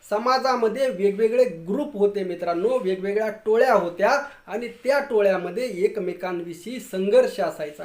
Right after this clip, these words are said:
मित्रांनो, एकमेकाविषयी वाद असायचा. जसं आजही आपल्या घरामध्ये वाद असतो, आज आपल्यामध्ये आणि आपल्या चुलत भावामध्ये वाद असतो,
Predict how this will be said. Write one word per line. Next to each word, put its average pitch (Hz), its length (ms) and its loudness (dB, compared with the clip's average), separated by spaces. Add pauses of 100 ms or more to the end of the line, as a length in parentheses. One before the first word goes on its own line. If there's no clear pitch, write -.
मित्रांनो, 160 400 -8
एकमेकाविषयी 190 1000 -2 (420)
वाद 202 360 2
असायचा. 165 640 -4 (420)
जसं 240 220 -4 (160)
आजही 254 400 4
आपल्या 262 380 4
घरामध्ये 240 540 0
वाद 196 260 2
असतो, 226 480 -2 (440)
आज 247 240 -2
आपल्यामध्ये 285 600 0
आणि 285 140 2
आपल्या 269 300 0
चुलत 247 340 2
भावामध्ये 202 520 2
वाद 170 260 -2
असतो, 147 380 -10